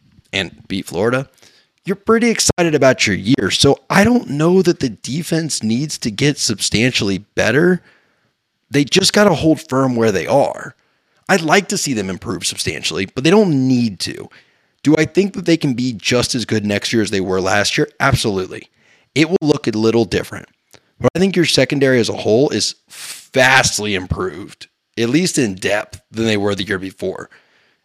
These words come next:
And I think that your defensive line is actually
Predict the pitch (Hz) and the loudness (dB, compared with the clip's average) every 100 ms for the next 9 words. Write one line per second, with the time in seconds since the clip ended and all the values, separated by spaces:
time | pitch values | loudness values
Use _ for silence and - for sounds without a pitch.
0 | _ - 147 160 160 214 208 202 185 - | _ -4 0 0 0 -4 -2 0 0 0
1 | 185 180 170 147 104 110 135 190 117 107 | -2 -2 -2 -2 0 0 0 0 -2 -2
2 | - 202 220 - 131 95 | 2 2 2 0 -2 -4